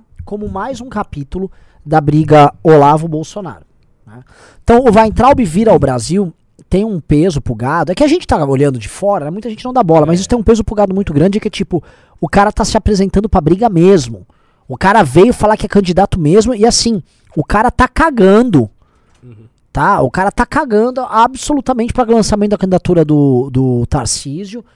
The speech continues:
Speaker 1: Ele não tá alinhado com o mito nisso. E aí ele me vai, esse que é o lance,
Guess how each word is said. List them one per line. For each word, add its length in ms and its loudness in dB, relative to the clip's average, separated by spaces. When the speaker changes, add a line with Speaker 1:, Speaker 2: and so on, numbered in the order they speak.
Speaker 1:
Ele 180 4
não 240 0
tá 100 -2
alinhado 340 -2
com 120 -6
o 40 -6
mito 220 -2
nisso. 340 -4
E 100 2
aí 100 4
ele 200 4
me 100 4
vai, 300 4
esse 240 4
que 60 -6
é 40 4
o 40 6
lance, 260 2